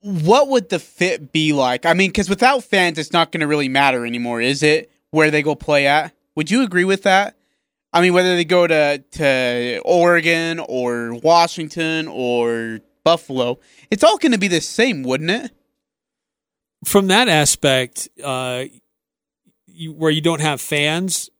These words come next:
Speaker 2: it, you're not like, "We're missing out on our fans buying our merchandise," and things
Speaker 1: Uh-huh.
Speaker 2: like that. But, uh, it,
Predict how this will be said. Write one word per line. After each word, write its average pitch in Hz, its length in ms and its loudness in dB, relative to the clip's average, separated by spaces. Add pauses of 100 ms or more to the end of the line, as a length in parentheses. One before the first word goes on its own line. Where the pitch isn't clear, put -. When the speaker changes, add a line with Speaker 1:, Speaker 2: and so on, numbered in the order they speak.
(200)
Speaker 2:
it, 139 280 -14
you're 151 120 -6
not 156 240 -2
like, 127 320 -8 (800)
"We're 139 100 -4
missing 143 400 0
out 143 240 6
on 123 260 0
our 127 300 0
fans 135 460 -2
buying 131 340 -4
our 127 100 -4
merchandise," 123 720 -6
and 120 100 -6
things 123 180 -2
Speaker 1:
Uh-huh. 123 80 -2
Speaker 2:
like 113 160 -6
that. 107 260 -8 (920)
But, 139 240 0 (460)
uh, 123 340 -10
it, 147 200 -12